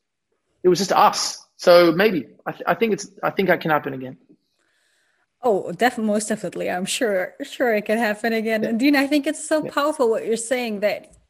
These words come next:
Speaker 2: you need to be happy about it, right? Because I feel like if you're just focusing on what other people think, or then you might not reach that point that you need to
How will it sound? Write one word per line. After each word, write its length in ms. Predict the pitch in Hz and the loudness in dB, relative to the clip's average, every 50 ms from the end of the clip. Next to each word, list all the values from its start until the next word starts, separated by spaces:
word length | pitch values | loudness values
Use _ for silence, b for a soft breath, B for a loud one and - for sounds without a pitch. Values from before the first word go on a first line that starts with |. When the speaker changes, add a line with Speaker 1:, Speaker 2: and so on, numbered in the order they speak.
| _ _ _ - | _ _ _ -4
Speaker 2:
you 300 | 240 269 302 339 349 330 | -2 0 2 2 2 2
need 220 | 294 233 208 190 190 | 2 0 -2 -4 -8
to 120 | - - | -10 -10
be 180 | 185 196 190 190 | -8 -6 -4 -4
happy 380 | 175 185 180 170 - - 185 175 | -4 -4 -6 -6 -6 -6 -6 -6
about 320 | 170 175 180 175 170 170 | -6 -6 -4 -4 -4 -4
it, 100 | 180 - | -6 -6
right? 240 | - 196 202 220 220 | -4 -2 -2 -2 -4
Because 260 | 240 220 - 226 208 | -4 -6 -6 -4 -2
I 80 | 220 214 | -2 -4
feel 240 | 214 220 247 233 226 226 | -2 -2 -2 0 0 0
like 240 | 220 214 214 214 | 0 0 -2 -4
if 280 | - - - 220 202 190 | -6 -2 -2 -2 -2 -2
you're 220 | 208 214 214 208 202 | -4 -4 -4 -4 -4
just 360 | 196 - 220 220 220 - - | -4 -4 -4 -4 -4 -8 -12
focusing 580 | - - 247 220 214 220 208 - 214 202 190 190 | -6 -4 -4 -4 -2 -4 -6 -6 -4 -6 -6 -4
on 80 | 185 180 | -4 -4
what 120 | 180 170 - | -4 -4 -4
other 180 | 196 220 277 | -4 -4 -4
people 320 | 269 - 233 190 - 165 170 | -4 -4 -8 -8 -8 -8 -10
think, 360 | - - 180 175 175 165 - | -8 -8 -10 -8 -8 -10 -8
or 420 | 160 175 175 170 165 - - - - | -8 -6 -6 -6 -6 -8 -12 -16 -18
then 600 | 233 226 - - 185 214 202 190 190 190 160 - _ _ _ _ _ _ _ _ _ _ _ _ _ - 175 - | -16 -18 -16 -8 0 0 0 0 0 -4 -8 -10 _ _ _ _ _ _ _ _ _ _ _ _ _ -20 -12 -4
you 120 | - 208 | -2 -2
might 320 | 196 196 196 190 - - 151 | 0 0 0 -2 -2 -4 -6
not 260 | 196 190 180 151 156 | -4 -4 -4 -2 -2
reach 320 | 208 240 233 - - - - - - | -2 -2 -2 -4 -8 -12 -14 -12 -4
that 260 | 208 202 180 156 - | -2 -2 -2 -2 -4
point 380 | - - 220 226 220 202 175 127 | -6 -6 -4 -4 -4 -4 -6 -8
that 160 | 175 - - | -8 -10 -8
you 100 | 190 196 | -8 -6
need 220 | 196 196 185 165 - | -4 -4 -6 -6 -8
to 400 | - - 196 180 175 180 170 | -4 -4 -2 -2 -2 -4 -4